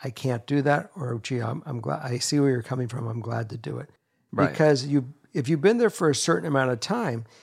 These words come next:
Speaker 1: he now sees your work ethic. He now sees what you, what, what you can perform and what you can make him, and he can then make that decision on his own. Can I afford to pay her that money and still make money?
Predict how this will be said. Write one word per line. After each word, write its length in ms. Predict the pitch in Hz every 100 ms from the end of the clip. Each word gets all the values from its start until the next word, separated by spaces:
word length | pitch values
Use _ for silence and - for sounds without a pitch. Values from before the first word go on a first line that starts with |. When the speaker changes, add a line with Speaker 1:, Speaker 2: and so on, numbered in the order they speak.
| _ _
Speaker 1:
he 180 | - 165
now 260 | 170 202
sees 360 | 170 - 170 123
your 80 | 143
work 280 | 139 147
ethic. 480 | 127 107 - - - _ _ _ _
He 160 | - 160
now 200 | 160 165
sees 300 | - 175 151
what 140 | 160
you, 240 | 156 143 -
what, 200 | 147 -
what 220 | - 135
you 120 | - 147
can 180 | 147
perform 420 | 127 127 - 135 127
and 160 | 120
what 140 | 120 -
you 100 | 123
can 180 | 135 120
make 220 | 117 -
him, 220 | 190 147
and 140 | 139
he 100 | 139
can 200 | 185 170
then 160 | 147 147
make 180 | 135 131
that 160 | 135 117
decision 480 | 123 - 135 131
on 140 | 131 113
his 220 | 123 113
own. 280 | 196 214 131 - - _ _
Can 280 | - 139 143
I 140 | 139
afford 420 | 143 - 123 120
to 80 | 120
pay 240 | - 113
her 160 | 110 123
that 240 | 117 110
money 420 | 185 117 110 135 180 _ _ _
and 160 | 180 143
still 260 | - 202 196
make 260 | 285 349
money? 300 | 117 104 -